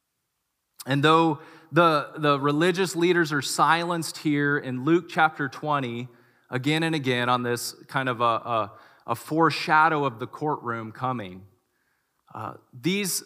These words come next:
Sadducees now humiliated, these Pharisees now,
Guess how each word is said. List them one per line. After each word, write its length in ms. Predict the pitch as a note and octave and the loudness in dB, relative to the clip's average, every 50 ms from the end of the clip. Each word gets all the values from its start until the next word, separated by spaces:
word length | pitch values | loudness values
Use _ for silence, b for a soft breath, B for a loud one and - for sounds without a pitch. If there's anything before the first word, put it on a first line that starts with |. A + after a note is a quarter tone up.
| _ | _
Sadducees 760 | - - - E3+ D#3+ F3 F#3 F3 F3 D#3+ - - D3 C#3 C#3 C#3+ | -12 -6 -2 0 2 2 2 0 0 -2 -2 0 0 0 0 2
now 240 | D3+ D#3+ E3 F3 E3 | 2 4 4 2 2
humiliated, 720 | - E3+ E3 D3+ D3 C#3+ D3+ D#3 D3 C3+ A#2+ A#2+ A#2 A#2 | -2 -4 -4 -2 -2 -2 -2 -2 0 0 -2 -2 -2 -2
these 180 | B2+ E3 F3+ - | -4 -4 -4 -6
Pharisees 760 | - - F#3+ F#3 F#3+ F#3+ F#3+ F#3+ E3 - D#3+ D3 C#3 C3 A#2 | -6 -4 -2 0 2 2 2 2 0 -2 -2 -2 -2 -2 -4
now, 400 | C#3 D3 D3 D#3 D3+ D#3 D3 C#3+ | 0 2 4 6 6 4 4 0